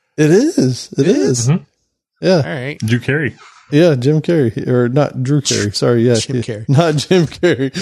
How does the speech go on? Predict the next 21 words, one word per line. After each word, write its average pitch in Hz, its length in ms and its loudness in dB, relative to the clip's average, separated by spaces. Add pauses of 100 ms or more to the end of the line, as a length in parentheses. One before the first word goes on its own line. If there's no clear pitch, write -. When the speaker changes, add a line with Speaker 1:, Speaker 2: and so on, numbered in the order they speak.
(220)
Speaker 1:
That 214 200 2
would 262 160 0
be 170 180 2
an 143 80 2
interesting 123 540 -2
show, 143 260 -2
though. 107 180 -6 (360)
Speaker 2:
All 135 120 -2
right, 131 180 -4
so, 156 560 2
uh, 135 460 0 (260)
<laughs> - 240 -20
I, 131 400 -4 (380)
I 147 320 -2
feel 214 240 0
like 160 400 0
Alan's 139 460 -2
cheating 131 340 -4
the 127 140 -2
system, 131 400 -2
though. 117 280 -2